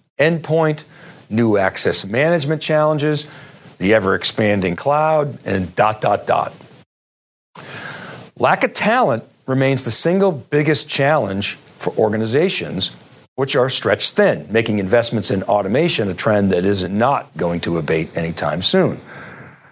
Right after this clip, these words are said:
In cyber, all the cliches apply. There is no silver bullet. There is no rest for the weary. The adversary, they're well-funded and extremely capable.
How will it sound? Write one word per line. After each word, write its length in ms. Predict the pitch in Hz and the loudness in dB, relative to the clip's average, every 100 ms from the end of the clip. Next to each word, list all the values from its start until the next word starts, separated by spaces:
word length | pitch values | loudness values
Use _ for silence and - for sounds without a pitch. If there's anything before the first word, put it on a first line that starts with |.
| _ - - - - | _ -20 -20 -20 -4
In 120 | 113 | -4
cyber, 600 | - 151 170 185 214 214 _ _ _ _ _ _ _ 92 | 0 2 2 2 0 -2 _ _ _ _ _ _ _ 0
all 180 | 113 | 2
the 80 | 127 | 2
cliches 640 | - - 123 - 107 104 | 0 0 0 2 2 2
apply. 480 | 104 - 82 73 76 - - - - - | 0 0 0 0 -2 -8 -20 -20 -20 -16
There 240 | 90 104 123 | -6 0 2
is 240 | 147 131 | 2 2
no 180 | 107 104 | 0 0
silver 400 | - 98 85 82 | 0 0 0 0
bullet. 360 | 78 82 78 - - - - | 0 0 0 -6 -20 -20 -12
There 260 | 95 117 131 | -2 0 2
is 100 | 127 | 0
no 280 | 131 139 156 | 0 0 2
rest 460 | 156 143 139 - | 2 2 0 -2
for 160 | - 123 | -4 0
the 120 | 120 | 2
weary. 420 | 110 98 73 69 - - - - - | 2 2 0 -4 -12 -20 -20 -10 -6
The 140 | 98 | 0
adversary, 800 | 107 135 151 156 170 165 180 143 _ | 2 2 0 -2 0 2 0 -4 _
they're 200 | 110 107 | 0 0
well-funded 840 | 87 117 117 - 139 160 175 151 - - | 2 2 2 0 0 2 0 -4 -14 -4
and 100 | 127 | -2
extremely 880 | 127 - - - 139 170 180 131 113 | 0 2 0 0 0 2 2 2 0
capable. 580 | - 131 127 82 76 | 0 0 0 -2 -2